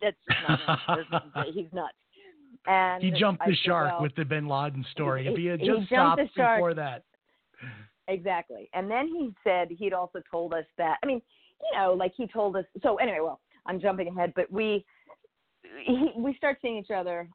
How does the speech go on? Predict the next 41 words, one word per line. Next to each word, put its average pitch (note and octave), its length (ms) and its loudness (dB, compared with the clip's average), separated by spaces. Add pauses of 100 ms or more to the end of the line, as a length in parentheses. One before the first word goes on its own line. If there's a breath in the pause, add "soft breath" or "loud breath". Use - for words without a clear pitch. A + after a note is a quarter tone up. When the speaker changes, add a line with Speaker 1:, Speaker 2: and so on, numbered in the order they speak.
Speaker 1:
I'm G3 240 -2
moving G#3 320 0
to F#3 80 -6
Washington E3 480 -2
anyway. C#3+ 640 -10 (360)
He, F3+ 520 -2
you A3+ 120 0
know, E3+ 160 2
and E3 100 2
I E3 80 2
thought, E3 260 -6
"Okay, G#3 460 -2
good. G4 260 -4
Well, D3+ 160 -2
isn't F#3 200 -6
this B3 100 -2 (100)
nice D3+ 240 2 (280)
timing?" D3+ 420 0
So - 60 0
I B2+ 120 4
was F#3 120 2
moving F3 300 -2
to D#3+ 80 -16
Washington, F#3 600 0 (400 soft breath)
and D#3+ 140 -2
we D#3 80 2
start D3+ 200 2
dating G3+ 260 2
each G3 120 -4
other, G3 160 2
and F3 140 -6
he E3+ 100 -8
proposes F#3 540 -2 (100)
to G3+ 60 -10
me, F3 320 -6 (400)
uh, C#3 200 -2 (140)
six C#4 180 -8
months A3 200 -10
into F3+ 200 -12
the F#3 80 -6
relationship, C#3 640 -6